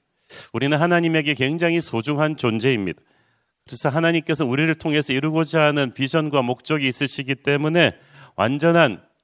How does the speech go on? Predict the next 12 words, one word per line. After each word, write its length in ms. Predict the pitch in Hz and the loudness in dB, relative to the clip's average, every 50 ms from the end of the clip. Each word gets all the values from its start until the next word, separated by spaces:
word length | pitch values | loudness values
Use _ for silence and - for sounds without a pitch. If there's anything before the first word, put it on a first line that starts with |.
| _ _ _ | _ _ _
보금자리를 560 | - 123 123 135 151 156 156 160 151 151 147 | -4 -2 -2 -2 0 2 2 2 2 2 2
만들어 420 | 139 123 110 113 127 143 143 147 139 | 2 2 0 0 0 0 0 0 0
주시고 600 | - - 131 - - 143 120 135 156 180 190 - - _ _ _ | -2 -4 -8 -6 -8 -6 -2 0 0 0 0 -2 -8 _ _ _
거기서 360 | - 127 127 135 147 - 156 | -4 -2 -2 -2 -2 -2 0
우리가 300 | 131 127 131 139 135 143 | 0 0 0 0 0 0
살면서 640 | 139 - 143 135 131 135 135 131 131 131 123 - 143 | 0 0 0 0 0 0 0 -2 -2 -2 -2 -4 -4
하나님과 540 | 131 147 151 151 147 143 143 139 131 135 135 | -2 -2 -2 -2 -2 -2 -4 -2 -2 -2 -2
교제하며 800 | - - 120 113 113 135 139 131 147 147 143 139 147 165 196 190 _ _ _ _ _ | -2 -2 -2 -2 -2 -2 -2 0 0 -2 -2 -2 -2 -2 -4 -4 _ _ _ _ _
모든 300 | - 101 113 127 127 143 | -2 0 0 2 2 2
것을 320 | 139 131 135 123 - 131 113 | 2 0 0 0 0 -2 0
누리기를 440 | 110 135 143 147 135 123 127 131 147 | 2 2 2 2 2 2 2 2 2
원하셨습니다. 760 | 127 107 104 110 107 - 117 101 - - 104 87 80 - | 2 2 2 0 0 0 -2 -4 -4 -4 -6 -6 -6 -8